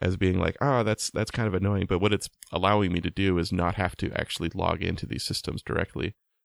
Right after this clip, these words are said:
um, which is, which has been really nice because I, I almost don't want to ever have to log into these systems. Um, and actually, bef-, bef-, before we, uh, decided to bring you on board, I actually had, uh, on the list of topics to talk about, like, the top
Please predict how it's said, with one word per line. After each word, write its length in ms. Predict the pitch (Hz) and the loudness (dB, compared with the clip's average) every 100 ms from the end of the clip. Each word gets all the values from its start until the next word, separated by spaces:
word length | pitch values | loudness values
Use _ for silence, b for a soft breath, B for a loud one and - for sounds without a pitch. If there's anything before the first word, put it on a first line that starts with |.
| _ - | _ -6
um, 320 | 80 73 - _ | -4 -4 -8 _
which 160 | - 107 | -8 -6
is, 200 | 92 - - | -6 -10 -8
which 140 | 110 | -4
has 100 | 120 | -2
been 260 | 110 113 101 | 0 0 0
really 240 | 120 117 | 0 2
nice 320 | 85 90 - - | 2 0 0 -4
because 140 | - | 0
I, 180 | 87 85 - 98 | 2 2 0 0
I 40 | |
almost 280 | 110 101 - | 2 0 0
don't 200 | 90 58 | -2 0
want 260 | 82 82 | 0 0
to 160 | - - | -2 -4
ever 160 | - - | -2 -2
have 280 | 101 - - | -2 -2 -4
to 300 | - - - | -4 -4 -2
log 240 | 85 82 | -2 -2
into 220 | 95 107 - | -2 -4 -4
these 180 | - | -6
systems. 460 | - - - 60 - _ _ _ _ - | -6 -6 -4 -8 -10 _ _ _ _ -6
Um, 360 | 85 82 98 123 | -2 0 -2 0
and 100 | 113 | 2
actually, 260 | 135 - 123 | 4 4 2
bef-, 180 | - - _ _ 120 | 2 -4 _ _ -6
bef-, 180 | 123 - | -4 -4
before 380 | 113 - 135 143 | -6 0 2 2
we, 360 | 120 104 95 - _ _ - | 2 2 0 -6 _ _ -6
uh, 240 | 98 87 87 | -4 -2 -2
decided 360 | 95 107 98 | -2 0 0
to 80 | 95 | 0
bring 200 | 95 95 | 0 0
you 140 | 101 92 | 0 2
on 180 | 87 | 0
board, 400 | 87 87 95 87 - _ _ - | 0 0 0 -2 -6 _ _ -2
I 120 | 101 | 0
actually 240 | 107 107 | 2 0
had, 320 | 98 92 92 - | 2 2 2 2
uh, 300 | 87 87 80 - | 0 0 -2 -2
on 120 | 92 | -2
the 80 | 90 | 0
list 280 | 87 92 - | 0 -2 -2
of 220 | 85 - | -4 -4
topics 380 | - 90 - - | -2 0 0 -2
to 60 | |
talk 220 | - - - | -4 -4 -2
about, 300 | 104 101 - | -2 -2 -2
like, 140 | - | -6
the 60 | 95 | -6
top 320 | - 95 | 0 0